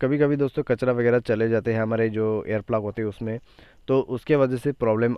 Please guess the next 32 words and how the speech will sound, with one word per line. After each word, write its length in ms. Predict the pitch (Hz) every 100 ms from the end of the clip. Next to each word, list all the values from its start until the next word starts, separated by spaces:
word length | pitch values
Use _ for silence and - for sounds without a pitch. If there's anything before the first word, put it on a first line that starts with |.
| 110
आ 140 | 113
जाते 280 | 113 110 117
हैं। 80 | 120
तो 120 | 123
आप 160 | 113 110
साफ़ 300 | - 107 -
करके 240 | 110 117
देख 260 | 107 107 113
लीजिए, 340 | 113 110 131 175 - _ - -
अगर 220 | 117 135
उससे 260 | 131 151
काम 300 | 139 127 123
बन 140 | 127 127
जाता 220 | 123 131
है 60 | 123
तो 100 | 117
ठीक 260 | - 113 123
है, 80 |
नहीं 380 | 139 120 110 131
बनता 300 | 139 123 120
है 60 | 127
काम 340 | - 117 127 - - - - - _
तो 100 | 131
दोस्तों 440 | 120 120 110 139 139 -
आप 200 | 110 120 -
टेक्नीशियन 420 | 113 104 104 113
के 100 | 110 117
पास 340 | 113 110 120 - - - -
चले 200 | 104 98
जाइएगा, 380 | 90 78 - - _ - -
ठीक 140 | 131
है। 120 | 135